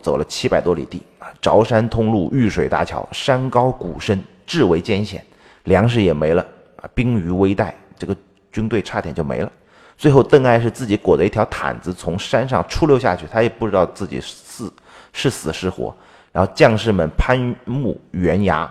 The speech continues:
鱼贯而下，简直就像是神兵天将一样。邓艾一路突破的都是蜀军防备最薄弱的大后方。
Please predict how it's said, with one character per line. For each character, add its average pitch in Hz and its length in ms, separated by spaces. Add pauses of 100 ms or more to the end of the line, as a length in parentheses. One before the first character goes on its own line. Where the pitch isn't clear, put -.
(140)
鱼 87 200
贯 117 240
而 64 220
下， 98 180 (200)
简 82 180
直 92 140
就 110 120
像 101 160
是 95 160
神 - 380
兵 110 160
天 123 240
将 107 180
一 71 60
样。 69 140 (580)
邓 151 160
艾 151 140
一 110 160
路 143 180
突 - 160
破 110 220
的 85 40
都 98 160
是 101 140
蜀 80 340
军 110 280
防 78 280
备 98 120
最 131 180
薄 87 300
弱 165 180
的 73 100
大 76 160
后 78 160
方。 73 200